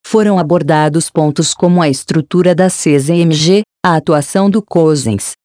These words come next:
os instrumentos de planejamento e governança, o papel do gestor na execução orçamentária, as vigilâncias em saúde,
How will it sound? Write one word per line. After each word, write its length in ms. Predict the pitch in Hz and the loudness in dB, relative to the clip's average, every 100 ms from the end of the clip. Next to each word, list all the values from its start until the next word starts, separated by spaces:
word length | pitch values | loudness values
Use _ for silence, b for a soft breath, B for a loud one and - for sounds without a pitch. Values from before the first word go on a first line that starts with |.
| _ | _
os 140 | 175 | -2
instrumentos 840 | 160 151 - 208 165 175 180 170 147 | 0 -2 0 2 2 0 0 -2 -2
de 100 | 156 | -2
planejamento 800 | 170 165 160 151 143 147 160 185 | 0 2 2 2 0 0 0 0
e 20 | |
governança, 840 | 151 165 175 151 165 180 - 196 190 _ - | 0 0 0 0 0 0 -2 -4 -4 _ -8
o 60 | |
papel 400 | - 165 - 160 | -4 -2 0 0
do 80 | 156 | 0
gestor 580 | 156 139 - 160 156 160 | 0 -2 -2 0 0 0
na 140 | 165 | 0
execução 560 | 156 151 - 143 - 165 | 0 -2 -4 -4 -2 0
orçamentária, 960 | 165 - 170 170 180 - 135 120 117 - _ | -2 -2 -2 0 0 0 -2 0 -2 -6 _
as 240 | 165 165 151 | -2 -2 0
vigilâncias 720 | 170 160 190 175 175 170 160 | 0 0 0 0 0 0 0
em 120 | 165 | -2
saúde, 680 | - 180 165 156 160 175 | -2 -2 0 0 0 -2